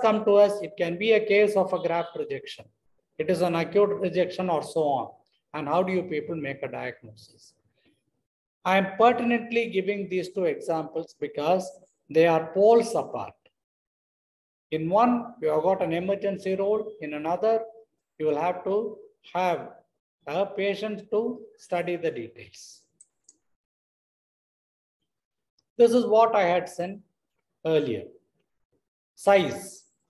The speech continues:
something that I had read earlier, which will be useful, four and a half into two and a half into one and a half inches. But if it is going to be centimeters, kindly measure.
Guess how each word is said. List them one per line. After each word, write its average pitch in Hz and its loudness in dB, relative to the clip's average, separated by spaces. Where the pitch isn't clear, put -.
something 196 -2
that 175 0
I 165 2
had 180 0
read 180 2
earlier, 180 2
which 170 -16
will 165 -6
be 185 -6
useful, 165 -6
four 202 4
and 196 0
a 202 2
half 190 2
into 165 -4
two 185 -2
and 180 -2
a 185 0
half 180 -4
into 160 -6
one 143 -6
and 139 -10
a 123 -6
half 110 -10
inches. - -10
But 190 4
if 185 2
it 165 0
is 165 2
going 208 2
to 196 2
be 208 -2
centimeters, 185 0
kindly 160 -4
measure. 117 -10